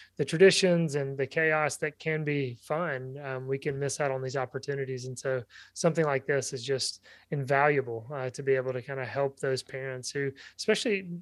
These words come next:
might feel like, "Okay, yes, we know it's about Jesus. We tell our children it's about Jesus," but something tangible to be able to kind of hold them by the hand and walk them along and,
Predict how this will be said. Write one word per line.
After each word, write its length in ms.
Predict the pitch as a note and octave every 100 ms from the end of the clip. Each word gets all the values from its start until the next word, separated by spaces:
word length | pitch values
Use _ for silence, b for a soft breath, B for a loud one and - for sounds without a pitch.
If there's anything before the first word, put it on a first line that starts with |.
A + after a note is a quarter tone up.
| F#3
might 200 | E3+ D3+
feel 140 | F3+
like, 180 | D#3+ D3
"Okay, 520 | F3 C#3+ D#3+ C#3+ C#3+
yes, 320 | F3+ E3 D3 D#3
we 100 | C#3
know 220 | C#3+ F3+
it's 120 | F3
about 180 | F3 E3
Jesus. 400 | D3+ D#3 C#3 -
We 80 | C3+
tell 160 | D#3
our 200 | D3+ C3+ - -
children 420 | - F3 F3 E3+
it's 120 | D#3
about 220 | D#3+ D#3
Jesus," 320 | C#3 D3 C#3+ -
but 180 | C#3+ C#3 B B B
something 400 | - F#3 F#3 D#3
tangible 640 | - - D#3+ D#3 C3+ A#2+ A2+
to 140 | C#3
be 100 | C#3
able 120 | C3+
to 40 | C3+
kind 200 | D3 C#3
of 160 | B2 - b b
hold 220 | - D#3+
them 80 | D#3
by 100 | D3+
the 80 | C#3+
hand 240 | C3+ C#3 C#3
and 100 | C3
walk 300 | C3+ C#3 -
them 120 | D3
along 460 | C3 B2+ B2+ B2+ B2
and, 180 | B2